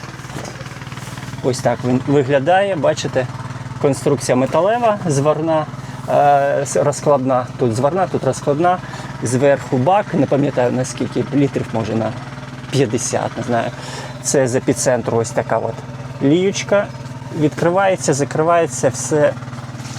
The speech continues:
все як треба, прогрівається на сонці, просто жесть як, іноді навіть, е, не дуже, е,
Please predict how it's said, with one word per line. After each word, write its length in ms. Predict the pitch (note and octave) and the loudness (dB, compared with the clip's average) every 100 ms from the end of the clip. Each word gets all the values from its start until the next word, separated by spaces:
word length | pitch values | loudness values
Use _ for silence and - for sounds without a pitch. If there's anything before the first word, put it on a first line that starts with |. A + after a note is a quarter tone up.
| - - - - - - - - - | -10 -10 -10 -8 -6 -4 -4 -2 -2
все 260 | - - C#3+ | 0 2 4
як 140 | C#3 | 2
треба, 380 | - C#3 B2+ A#2+ | 2 0 2 0
прогрівається 920 | D3 C#3 D3 D#3 F#3 F3 C#3+ - D#3+ | 0 0 0 2 2 2 -2 2 4
на 140 | D3 C#3+ | 4 0
сонці, 520 | - E3+ E3 - C3+ | 2 2 2 0 0
просто 540 | C#3+ C#3+ C#3+ - C3+ B2+ - - - C#3 | 2 0 0 0 0 -2 -10 -12 -2 0
жесть 520 | A2+ B2+ A2+ - C3 | 2 2 2 0 0
як, 280 | A#2+ A2 C#3 | 0 0 0
іноді 480 | C#3+ C#3 A#2+ B2 A#2 - - - | 2 2 0 -2 -2 -10 -10 -4
навіть, 420 | A#2+ A#2+ A#2+ - - C3 | -2 0 -2 -4 -2 2
е, 200 | B2+ B2 | 4 4
не 160 | B2+ | 2
дуже, 300 | C3 C#3+ C3+ | 4 2 4
е, 180 | C3 A#2+ | 2 2